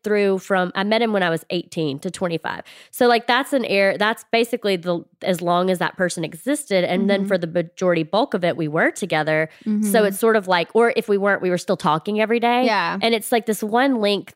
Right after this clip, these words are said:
Speaker 1: to, I think of it as, like, a link to myself during that time. Now, do I love myself during that time? No. I think
Speaker 2: Yeah.
Speaker 1: I've, like, so, I've changed exponentially. I've grown up exponentially.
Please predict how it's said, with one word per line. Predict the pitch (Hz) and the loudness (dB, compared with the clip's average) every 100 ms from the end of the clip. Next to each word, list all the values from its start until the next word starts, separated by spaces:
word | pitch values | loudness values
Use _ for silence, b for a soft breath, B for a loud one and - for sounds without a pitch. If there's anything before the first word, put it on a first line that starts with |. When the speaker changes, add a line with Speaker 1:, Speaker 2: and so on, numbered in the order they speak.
| - | -4
Speaker 1:
to, | 214 190 185 180 175 - _ 214 | 0 2 2 2 0 -6 _ -6
I | |
think | 208 285 277 | 0 0 2
of | 220 | 2
it | 202 | 2
as, | 180 | 2
like, | 180 - | 0 -2
a | |
link | 180 190 208 - | -2 0 -2 -4
to | - | -4
myself | 180 165 165 - 170 170 | -2 -2 -4 -2 0 0
during | 190 170 | -2 0
that | 165 151 - | 0 -2 -4
time. | 175 151 | -4 0
Now, | 190 | 0
do | 190 | 2
I | 214 | 2
love | 175 170 175 175 | 2 0 2 2
myself | 214 220 - 226 214 | 0 -4 0 -2 0
during | 202 190 185 | -2 -2 -2
that | 160 | -4
time? | - 190 190 208 - | -4 -2 -2 -4 -10
No. | 175 156 147 147 - - | -4 -2 -2 -4 -8 -4
I | 190 | 0
think | 185 180 | 0 0
Speaker 2:
Yeah. | 175 | 0
Speaker 1:
I've, | |
like, | 170 165 | 0 -4
so, | - 202 185 190 | -2 0 0 0
I've | 175 170 | -4 -4
changed | - 190 185 175 - _ _ _ _ - | -4 -2 -2 -6 -12 _ _ _ _ -4
exponentially. | 196 - 180 151 170 190 185 180 180 B B B | -4 -2 0 0 0 0 2 0 -4 B B B
I've | 180 170 | -4 0
grown | 170 | 2
up | 175 180 | 2 0
exponentially. | - - 185 180 180 - 185 175 170 | -4 -4 -2 -2 -2 0 2 2 0